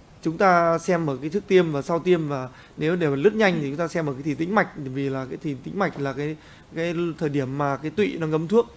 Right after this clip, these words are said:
đồng đều nhất. Và trên cái phim chụp, ờ, thủy tĩnh mạch thì thấy có một phần cái nhu mô tụy, cái phần nó còn đang ngấm thuốc rất là nhiều, nhưng mà phần là vùng đầu tụy, trên là hầu như là không có ngấm thuốc,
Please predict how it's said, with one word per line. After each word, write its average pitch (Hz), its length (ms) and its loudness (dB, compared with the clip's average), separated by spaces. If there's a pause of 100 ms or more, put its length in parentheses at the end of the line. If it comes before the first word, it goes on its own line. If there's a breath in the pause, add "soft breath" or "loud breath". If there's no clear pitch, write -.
đồng 151 220 -2
đều 143 180 2
nhất. 226 180 2 (420 loud breath)
Và 139 420 0 (420 loud breath)
trên 214 240 8
cái 196 100 6
phim 190 280 0
chụp, 175 180 2 (220)
ờ, 143 160 -2
thủy 143 180 -2
tĩnh 165 180 -2
mạch 185 180 4 (100)
thì 143 100 -6
thấy 156 420 0
có 156 140 -2
một 175 180 -2
phần 151 320 2
cái 147 80 -4
nhu 170 120 -2
mô 165 120 -2
tụy, 190 280 -2 (760 loud breath)
cái 175 80 -6
phần 156 200 2
nó 151 100 0
còn 160 140 0
đang 151 140 2
ngấm 156 140 0
thuốc 220 200 0
rất 226 60 2
là 175 80 2
nhiều, 151 300 4
nhưng 151 140 -2
mà 147 160 0
phần 147 160 -2
là 139 100 -2
vùng 139 240 -4
đầu 147 140 4
tụy, 185 300 0
trên 160 120 -2 (380 loud breath)
là 151 120 -2
hầu 160 180 2
như 180 160 6
là 160 60 4
không 160 220 -4
có 160 60 -6
ngấm 160 180 -2
thuốc, 220 200 0